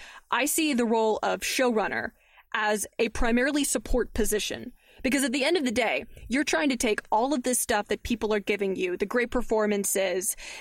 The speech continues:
the great scripts, all of the notes, stuff like that. And you're trying to make everybody else look good. You are trying to bring the best possible product to the people who are invested in the story, and you're trying to give your cast and your crew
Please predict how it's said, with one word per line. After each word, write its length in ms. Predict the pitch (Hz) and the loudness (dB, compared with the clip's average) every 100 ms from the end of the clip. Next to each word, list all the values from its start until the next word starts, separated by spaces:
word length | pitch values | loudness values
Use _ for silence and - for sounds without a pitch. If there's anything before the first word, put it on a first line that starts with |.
| - | -4
the 280 | 220 233 220 | 0 0 0
great 360 | 226 233 220 | 0 0 0
scripts, 800 | - - - 214 190 - - - - - - | -2 -2 -2 -2 -2 -2 -2 -2 -4 -8 -2
all 180 | 226 233 | 2 2
of 120 | 208 | 0
the 80 | 220 | 2
notes, 400 | 202 190 - - | 2 2 0 -2
stuff 260 | - 220 | -2 -2
like 180 | 214 208 | -2 -2
that. 180 | 139 101 - _ - - - | -2 -2 -6 _ -16 -8 0
And 100 | 233 | 0
you're 220 | 247 359 | 2 0
trying 340 | - 302 254 247 | 0 0 2 2
to 80 | |
make 220 | 214 190 - | 0 -2 -2
everybody 420 | 226 247 240 233 214 | -2 0 2 2 2
else 300 | 196 196 - - | 0 -2 -6 -4
look 460 | 208 208 - - _ - | 0 0 0 -10 _ -4
good. 340 | - 90 - - _ _ - - | -2 -2 -6 -12 _ _ -18 -4
You 220 | 233 277 | 0 2
are 60 | 285 | 2
trying 340 | 285 247 247 | 0 2 0
to 160 | 254 214 | 0 0
bring 400 | 208 220 208 196 | 0 2 2 0
the 100 | 202 | -4
best 420 | 185 - 233 - | -4 -2 0 0
possible 420 | - 240 240 208 196 | 0 0 0 -2 -4
product 540 | - 233 240 247 - - | 0 0 0 -2 -4 -4
to 80 | 214 | -2
the 100 | 208 | -2
people 340 | 247 240 233 | 0 0 2
who 120 | 226 | 2
are 120 | 202 202 | 2 2
invested 480 | 190 233 247 240 | 0 0 0 0
in 80 | 220 | 0
the 100 | 202 | 0
story, 500 | - - 269 330 415 440 _ - - - - | -2 0 0 2 2 0 _ -18 -12 -10 -4
and 360 | 269 262 247 214 | -2 0 0 0
you're 140 | 254 | 0
trying 400 | 247 262 233 240 | 0 0 2 2
to 180 | 233 240 | 2 0
give 260 | 202 220 208 | 2 0 2
your 140 | 214 | -2
cast 380 | - - 240 - | -2 -2 -2 0
and 100 | 226 | 2
your 120 | 214 | 2
crew 600 | - - 381 269 214 254 | 0 0 2 4 2 0